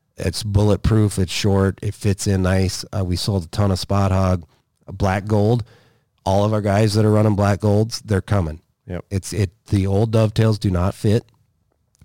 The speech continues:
Speaker 1: but the new dovetail will. Uh, I do, did I have permission to say that? <laughs>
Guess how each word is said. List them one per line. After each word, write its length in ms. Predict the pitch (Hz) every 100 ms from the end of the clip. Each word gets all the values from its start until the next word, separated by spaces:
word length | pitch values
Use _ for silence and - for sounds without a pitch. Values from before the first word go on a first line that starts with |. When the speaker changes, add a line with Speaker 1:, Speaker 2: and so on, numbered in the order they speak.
| 92
Speaker 1:
but 160 | 92 90
the 100 | 92
new 200 | 98 101
dovetail 500 | 101 92 - 95 92
will. 340 | 92 80 82 _ _ _ _ _
Uh, 240 | 107 87 87
I 80 | -
do, 140 | 95 98 - - -
did 120 | -
I 60 | 110
have 140 | 123
permission 400 | - 117 120 -
to 80 | 113
say 180 | 107 123
that? 180 | 123 120 - _
<laughs> 80 | -